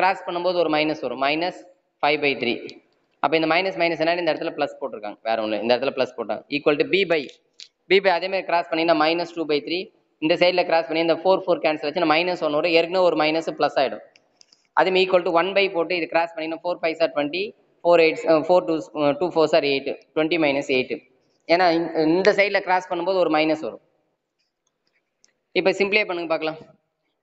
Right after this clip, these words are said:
இப்ப எப்படின்னா, இந்த ஃபர்ஸ்டும் லாஸ்டும் எடுத்துக்கணும், equate பண்ணணும். A by, இதை சிம்ப்ளிஃபை பண்ணா three, cross பண்ணா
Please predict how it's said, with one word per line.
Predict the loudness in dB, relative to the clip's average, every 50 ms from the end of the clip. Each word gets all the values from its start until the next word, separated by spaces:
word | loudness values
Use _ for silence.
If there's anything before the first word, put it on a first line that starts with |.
| _ -4
இப்ப | 0 0 2
எப்படின்னா, | 2 2 2 2 2 2 2 0
இந்த | -2 -2 0 2
ஃபர்ஸ்டும் | 2 2 2 2 2 4 6
லாஸ்டும் | 4 4 2 2 0 0
எடுத்துக்கணும், | 0 0 -2 -2 -2 0 -2
equate | 0 0 0 0 0
பண்ணணும். | -2 -6 -8 -8 -12 _ _ _ _ _ 0 0 2
A | 2 2 2
by, | 2 2 2 0 -2 -6 -8 -12 -14 -16 _ _ _ -20 -20 _ _ 2
இதை | 4 4 4
சிம்ப்ளிஃபை | 2 2 4 4 2 2
பண்ணா | 2 0 0 2 2
three, | 2 2 2 2 2
cross | 0 0 0 -2
பண்ணா | -2 0 2